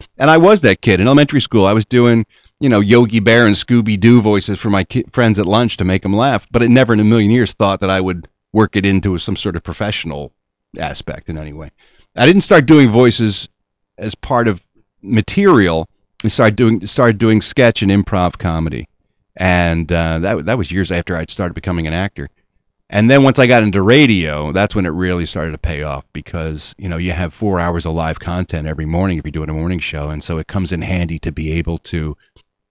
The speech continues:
do a Schwarzenegger impression, 'cause at the time I started, you know, he was the governor, and, you know, the, you started to, to develop voices that you hadn't done before because you had to, because of topical stuff or whatever was going on.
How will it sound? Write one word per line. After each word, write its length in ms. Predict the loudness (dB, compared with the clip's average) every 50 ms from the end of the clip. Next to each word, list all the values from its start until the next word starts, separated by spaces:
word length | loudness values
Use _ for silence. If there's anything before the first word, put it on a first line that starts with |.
| _ _ 0
do 260 | 0 2 2 2 0
a 100 | 0 -2
Schwarzenegger 760 | -4 -6 -8 -6 -4 -2 -4 -2 -2 -2 -4 -4 -4 -4 -4
impression, 460 | -4 -4 -4 -4 -6 -4 -6 -8 -10 -8
'cause 180 | -8 -6 -6
at 100 | -6 -6
the 100 | -6 -6
time 340 | -4 -2 -2 -2 -2 -4 -4
I 100 | -4 -6
started, 300 | -6 -6 -6 -6 -6 -4
you 60 | -6 -6
know, 80 | -6 -6
he 140 | -6 -6
was 100 | -6 -8
the 80 | -10 -4
governor, 560 | -2 0 0 2 2 2 2 2 2 2 0
and, 240 | 0 -2 -2 -4 -4
you 120 | -4 -6
know, 60 | -6 -6 -10 -20 -20 _ _ _ -18 -18 -18 _
the, 260 | -2 0 0 0 0 -2 -8 -18 -20 -20 _ _ _ _ _ _ _ _ _ _ _
you 160 | -6 -4 -4
started 340 | 0 2 4 4 4 4 2
to, 260 | 2 2 2 0 0 -4 _ _ _ _ _ _
to 120 | -2 -2 0
develop 520 | 0 0 2 4 4 6 6 4 2 0
voices 420 | 0 0 2 2 2 0 -2 -2
that 160 | -2 -4 -4 -2
you 60 | -2
hadn't 260 | 0 0 0 0 2
done 160 | 2 2 0
before 320 | 0 -2 -4 -4 -4 -4 -4
because 560 | -4 -8 -10 -8 -8 -6 -6 -4 -6 -6 -6
you 80 | -6
had 300 | -6 -6 -6 -6 -8 -8
to, 180 | -8 -8 -8 -8
because 240 | -8 -8 -8 -8 -8
of 100 | -8 -8
topical 460 | -8 -8 -8 -6 -8 -10 -12 -12 -12
stuff 340 | -12 -10 -10 -10 -10 -10 -10
or 60 | -10
whatever 240 | -10 -8 -10 -10 -12
was 120 | -12 -12
going 260 | -12 -12 -12 -12 -12
on. 160 | -12 -14 -14